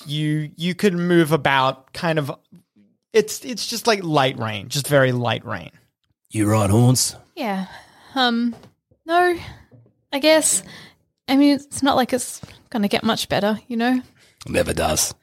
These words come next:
Speaker 1: You're still in that walled compound. You know that to your east, there's a giant magma pit or
Speaker 2: Mm.
Speaker 1: lava pit. I'm not
Speaker 2: Mm.
Speaker 1: sure what you
Speaker 2: Mm.
Speaker 1: would call it. There's that massive,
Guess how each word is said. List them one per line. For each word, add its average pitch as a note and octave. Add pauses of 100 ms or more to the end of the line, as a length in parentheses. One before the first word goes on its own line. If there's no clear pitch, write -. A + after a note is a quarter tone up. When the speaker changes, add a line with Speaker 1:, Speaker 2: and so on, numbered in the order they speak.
(360)
Speaker 1:
You're E3+
still C4
in A3
that G3+
walled F3+
compound. E3 (580)
You F#3+
know G#3
that A#3+
to -
your F3+
east, - (240)
there's D#3
a D#3+
giant D#3 (120)
magma D3+
pit - (100)
or C#3
Speaker 2:
Mm. D3
Speaker 1:
lava B2+
pit. C#3+
I'm C3
not B2+
Speaker 2:
Mm. B2+
Speaker 1:
sure B2
what A#2+
you B2
Speaker 2:
Mm. G#2+
Speaker 1:
would B2
call C3
it. G3+
There's E3
that E3+
massive, G3+